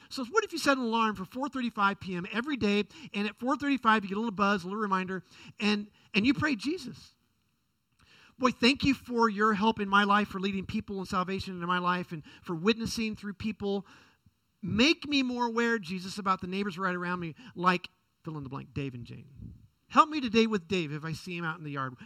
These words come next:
Please give me the ability to know what to say." Mark Batterson puts it this way, "If we pray to God regularly, irregular things will happen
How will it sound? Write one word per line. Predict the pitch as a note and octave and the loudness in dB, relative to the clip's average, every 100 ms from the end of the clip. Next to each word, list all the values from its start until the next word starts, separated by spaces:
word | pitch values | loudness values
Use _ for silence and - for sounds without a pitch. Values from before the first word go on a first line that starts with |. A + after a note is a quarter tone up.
| - - | -20 -4
Please | A#3+ B3+ | -2 -2
give | A#3 A#3 | -4 -4
me | A#3 | -4
the | G#3 | -4
ability | G3 F3 F3 E3+ | -6 -4 -6 -6
to | E3 | -10
know | D3+ D3+ | -10 -12
what | D3 | -14
to | C#3+ | -18
say." | - B2 C3 _ _ _ _ | -18 -20 -20 _ _ _ _
Mark | - F#3 - | -6 -6 0
Batterson | F3 F#3+ F3 D3 | 2 2 -2 -8
puts | D#3 | -8
it | C3 | -8
this | D#3 - | -10 -8
way, | C#3+ C#3 - _ _ _ _ _ | -8 -8 -12 _ _ _ _ _
"If | F#3 - | -4 -2
we | G3+ | -4
pray | - A3 C4 | -4 -2 0
to | B3 | 0
God | G3+ G3+ F#3+ F3 D3 C#3 | 0 2 2 2 -8 -6
regularly, | F#3 A3+ G#3+ D#3 C#3 C3+ C3+ - | -4 -2 -2 -4 -4 -6 -8 -8
irregular | F#3+ F3+ D#3+ F3 A#3 C#4 A#3 | -6 -6 -4 -6 -4 -4 -4
things | G#3 F#3 | -4 -8
will | D3+ C#3+ | -8 -6
happen | F3+ F#3 D3+ | -4 -4 -8